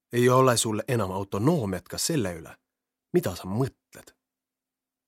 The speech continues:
Kui sul ei ole rooma ja aju poolt kaaperdatud otsmikusagara tõttu võimalik valida,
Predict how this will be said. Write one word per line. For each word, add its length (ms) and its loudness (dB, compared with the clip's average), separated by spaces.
Kui 100 8
sul 220 8
ei 80 6
ole 160 6
rooma 420 4
ja 140 2
aju 240 2
poolt 240 -2
kaaperdatud 720 -4
otsmikusagara 800 -2
tõttu 240 -4
võimalik 500 0
valida, 540 -4